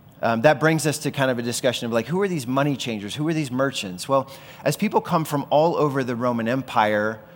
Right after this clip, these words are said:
to buy their sacrifice and then make their sacrifice at Passover,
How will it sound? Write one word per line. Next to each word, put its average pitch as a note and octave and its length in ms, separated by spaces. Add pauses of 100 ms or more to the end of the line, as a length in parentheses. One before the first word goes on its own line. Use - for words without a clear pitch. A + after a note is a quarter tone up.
(220)
to C#3 520 (680)
buy D3+ 240
their C#3+ 160
sacrifice A2 720
and A2+ 100
then A2+ 260
make D3+ 220
their C#3 140
sacrifice A2+ 580
at A2 100
Passover, B2 760